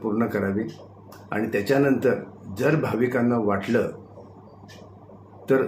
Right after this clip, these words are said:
दररोज एक रुपयाप्रमाणे सहा रुपये काढून ठेवले आणि आपल्याकडून सातशे वीस वेळा, सातशे चार वेळा किंवा जेवढ्या वेळा हे सिद्ध मंगल स्तोत्र म्हटलं जाईल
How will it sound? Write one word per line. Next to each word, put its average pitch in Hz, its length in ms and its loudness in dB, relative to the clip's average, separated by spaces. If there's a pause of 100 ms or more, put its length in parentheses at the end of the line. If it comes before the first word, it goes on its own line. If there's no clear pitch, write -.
(120)
दररोज 131 400 4 (100)
एक 131 160 0
रुपयाप्रमाणे 120 760 2 (120)
सहा 113 300 -4
रुपये 113 220 0
काढून 107 320 0
ठेवले 101 300 0 (420)
आणि 110 260 0 (720)
आपल्याकडून 113 600 -2 (180)
सातशे - 520 -2
वीस 123 220 -2
वेळा, 113 240 2 (320)
सातशे 107 380 -2
चार 113 300 0
वेळा 107 260 2 (440)
किंवा 135 280 2 (320)
जेवढ्या 107 400 2
वेळा 123 360 2 (320)
हे 120 220 0
सिद्ध - 500 -6
मंगल 113 340 0
स्तोत्र 110 400 -2
म्हटलं 107 320 0
जाईल 101 380 0